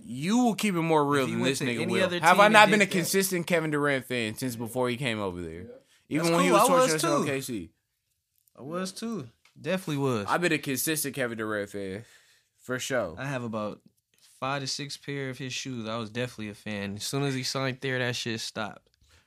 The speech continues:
Speaker 1: Oh, yeah, I'll never buy a pair of shoes. Just like I had to stop buying Bronzo too, two thousand sixteen. But I was wearing them for two thousand sixteen. But after that shit happened, I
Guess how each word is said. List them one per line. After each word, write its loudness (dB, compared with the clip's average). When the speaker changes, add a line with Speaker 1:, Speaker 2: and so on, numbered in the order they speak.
Speaker 1:
Oh, -4
yeah, 4
I'll 4
never 0
buy -2
a -6
pair -6
of -8
shoes. -10
Just -8
like -2
I 2
had 0
to -10
stop -4
buying -2
Bronzo -6
too, -10
two -10
thousand -12
sixteen. -18
But -2
I 2
was 0
wearing 2
them -2
for -4
two -4
thousand -8
sixteen. -10
But -2
after 2
that 6
shit -2
happened, -2
I -2